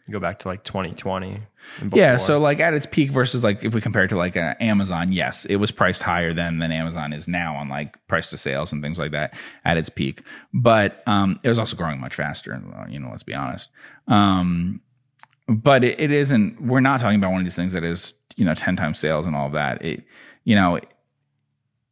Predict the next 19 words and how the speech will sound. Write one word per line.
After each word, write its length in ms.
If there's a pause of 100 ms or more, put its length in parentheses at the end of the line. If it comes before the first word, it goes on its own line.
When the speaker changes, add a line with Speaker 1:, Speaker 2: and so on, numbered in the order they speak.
Speaker 2:
it 120
was 100
pretty 220
expensive, 480 (420)
you 140
know, 180
and 100
obviously 280
Munger 240
wasn't 240
buying 180
at 100
that 200
price, 260 (380)
but 480 (200)
it 120
was, 420
there 220
were, 460